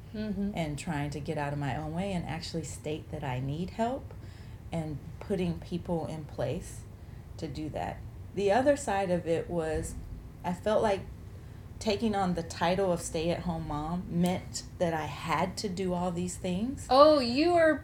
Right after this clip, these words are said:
Speaker 1: you were pointing to something really important here.
Speaker 2: <laughs>
Speaker 1: That's just, like, I wanna underline it right now because let's just say that again, 'cause it's such a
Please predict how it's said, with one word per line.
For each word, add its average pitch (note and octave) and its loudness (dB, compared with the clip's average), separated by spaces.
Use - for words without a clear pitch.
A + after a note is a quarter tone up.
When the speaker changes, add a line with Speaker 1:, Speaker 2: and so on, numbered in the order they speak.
Speaker 1:
you D#4 8
were F4 6
pointing F#4 6
to F4 4
something E4+ 4
really G4+ 10
important E4+ 12
here. G#4 12
Speaker 2:
<laughs> D4+ 12
Speaker 1:
That's A#4+ 12
just, A4+ 12
like, A#4 12
I G4+ 12
wanna G4+ 10
underline F4 12
it D#4+ 10
right E4 8
now F4 10
because D#4 6
let's - -6
just C5+ -4
say D4+ 12
that E4 12
again, G#4 6
'cause D4 4
it's D#4+ 0
such B3+ 8
a D4+ 8